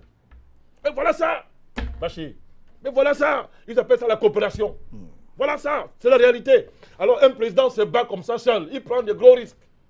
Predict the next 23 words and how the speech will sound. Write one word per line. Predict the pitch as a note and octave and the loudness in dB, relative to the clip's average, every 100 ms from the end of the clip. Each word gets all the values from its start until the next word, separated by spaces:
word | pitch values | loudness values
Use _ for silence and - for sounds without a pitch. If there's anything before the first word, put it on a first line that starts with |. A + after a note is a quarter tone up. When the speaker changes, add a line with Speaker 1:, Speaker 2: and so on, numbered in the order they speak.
| _ | _
Speaker 1:
Bachir. | B2 - B2 G2 _ _ _ _ _ _ _ _ | -20 -20 -20 -20 _ _ _ _ _ _ _ _
Et | B2+ | -20
qu'attend | - C3 C#3+ | -14 -14 -12
le | D3 | -16
peuple | A#2+ A2+ | -16 -18
africain ? | G#2 A2 A2 _ _ _ _ _ _ _ _ _ _ | -20 _ -20 _ _ _ _ _ _ _ _ _ _
On | C#3+ | -10
va | C3+ | -10
encore | B2 A#2 | -10 -18
dire | G#2+ | -20
quoi ? | G#2+ F2+ _ _ - _ _ | _ -20 _ _ -20 _ _
Que | - | -16
chacun | - C3+ D3+ | -12 -8 -8
prenne | C3+ C#3+ | -6 -8
son | B2+ | -8
responsabilité, | A2 G2+ A2 G#2+ - G2+ - A#2+ | -14 -16 -16 -16 -16 -16 -16 -20
mon | G#2+ | -18
cher | A#2 | -16
Bachir. | G2+ F#2 F#2+ E2 _ _ _ - | -16 -18 -20 -20 _ _ _ -4
Alors | G3 G3+ | -2 2
vous | F#3+ | 2
avez | D#3+ | 2
affaire | E3 B2+ - C#3 D#3+ | 0 -2 -6 -6 -6